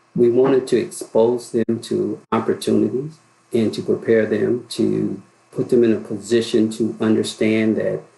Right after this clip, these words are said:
I do have options and what are these options. And so we started that program, like I said, twenty-four years ago. Base focus was education.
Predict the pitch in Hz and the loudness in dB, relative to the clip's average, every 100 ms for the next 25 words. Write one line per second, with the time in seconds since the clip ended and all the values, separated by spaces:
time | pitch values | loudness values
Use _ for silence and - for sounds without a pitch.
0 | _ - 104 98 113 110 107 104 - 107 | _ -6 -4 0 2 2 2 0 -2 -4
1 | 110 - 110 107 - _ _ - 107 107 | -4 -2 0 0 -4 _ _ -4 -2 2
2 | 110 107 104 110 95 110 107 - 110 101 | 4 4 0 -4 -4 -4 -4 -8 -10 -6
3 | 98 - 107 101 117 - 107 107 - 120 | -8 -4 -2 0 -2 -4 -4 -4 -2 0
4 | 123 127 120 - - 113 110 107 107 107 | 2 2 -2 -2 -4 -2 0 -2 -2 -6
5 | - _ _ - _ - 107 101 110 110 | -10 _ _ -20 _ -10 -8 -6 -4 -4
6 | 98 - 117 113 - 110 107 107 104 117 | -4 0 2 2 0 0 2 0 -2 -4
7 | 110 101 101 113 - _ _ - 131 156 | -2 -2 -2 -6 -14 _ _ 2 2 2
8 | - 127 123 123 - - _ 110 107 95 | 0 0 2 -2 -4 -14 _ -2 0 0
9 | 92 - 113 104 101 85 85 - - | -4 -4 -2 0 -2 -6 -6 -8 -20